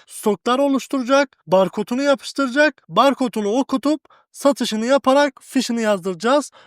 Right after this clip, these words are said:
Bunları sıfırdan tamamen canlı örneklerle yapacağız. Buyurun başlıyoruz. Arkadaşlar öncelikle ben canlı deneme olması açısından elime dört tane ürün alıyorum.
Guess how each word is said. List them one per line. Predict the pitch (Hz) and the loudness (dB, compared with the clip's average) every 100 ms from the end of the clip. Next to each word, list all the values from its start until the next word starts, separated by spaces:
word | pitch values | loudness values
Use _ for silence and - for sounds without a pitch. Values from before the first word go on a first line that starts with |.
| _ - | _ -6
Bunları | 220 294 262 240 | -2 0 2 0
sıfırdan | 208 311 262 247 240 269 | 0 -2 -2 -2 0 -2
tamamen | - 277 269 233 269 233 | 0 0 2 2 0 2
canlı | 233 233 240 | 2 2 2
örneklerle | 240 240 226 247 247 247 | -2 -2 -2 -2 0 0
yapacağız. | 240 247 247 269 - - _ - | 0 -2 2 0 0 -14 _ -6
Buyurun | 214 226 220 220 170 | -2 0 -2 -4 0
başlıyoruz. | 190 170 175 151 127 - - - | 0 0 -4 -8 -10 -18 -8 0
Arkadaşlar | 262 254 311 269 214 254 277 - | 2 2 2 2 2 -2 -2 -2
öncelikle | 226 247 247 285 254 214 226 262 _ - | -2 0 0 -2 -2 -2 -2 -4 _ -4
ben | 180 254 277 160 | 2 2 0 -4
canlı | 165 214 285 254 | 0 0 0 -2
deneme | 254 262 262 | 0 0 0
olması | 240 233 240 - | -2 -2 -4 0
açısından | 269 - 170 202 208 240 262 - - 247 | -2 -2 -8 -8 -2 -2 -4 -16 -6 0
elime | 269 254 262 214 | 0 2 0 2
dört | 294 277 - | 2 2 2
tane | 226 240 | 0 0
ürün | 233 226 226 175 - | 0 0 -2 -4 -6
alıyorum. | 180 170 175 254 | -4 -2 -2 -2